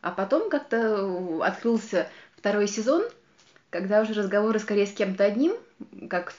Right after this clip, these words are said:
человеком, который организует свою деятельность. И есть у этого название "Секреты самоорганизации". Ну, это очень такое название условное, потому что все говорят о своём, да, это как бы, это никак на самом деле не, как бы,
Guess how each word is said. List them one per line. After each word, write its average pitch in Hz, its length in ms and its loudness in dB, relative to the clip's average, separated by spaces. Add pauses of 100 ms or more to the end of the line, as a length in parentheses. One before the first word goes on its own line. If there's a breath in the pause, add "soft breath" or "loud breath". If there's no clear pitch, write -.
человеком, 175 520 0
который 180 280 -2
организует 190 400 2
свою 180 240 2
деятельность. 170 560 -2 (560 loud breath)
И - 80 -10
есть 277 400 2
у - 20 4
этого 254 140 2
название 226 560 4
"Секреты 220 340 -2
самоорганизации". 196 1040 0 (460)
Ну, 240 100 0
это 233 120 2
очень 220 300 2
такое 185 240 -2
название 185 640 4
условное, 247 640 2
потому 196 240 2
что 208 80 -4
все 262 120 -2
говорят 226 180 2
о 214 60 2
своём, 208 480 2
да, 233 140 2
это 180 200 -2
как 180 160 -2
бы, 175 120 -2 (220 loud breath)
это 202 160 4
никак 233 340 6
на 214 140 4
самом 208 220 2
деле 202 240 2
не, 196 880 -2
как 196 180 -4
бы, 202 160 0